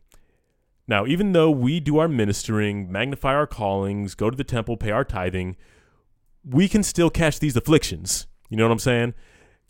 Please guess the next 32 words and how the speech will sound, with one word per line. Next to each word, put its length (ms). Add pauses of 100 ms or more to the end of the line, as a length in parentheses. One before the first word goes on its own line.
Your 140
job, 400
you 120
can 100
still 300
lose 280
that. 300
Your, 320
your 180
marriage, 540 (100)
that 160
still 200
may 140
not 220
work 240
out. 320
And 420 (220)
whatever 340
that 180
other 160
thing 200
is 120
you 60
prayed 260
for, 220
you 140
still 220
may 120
not 200
get 180
it. 240
Like, 320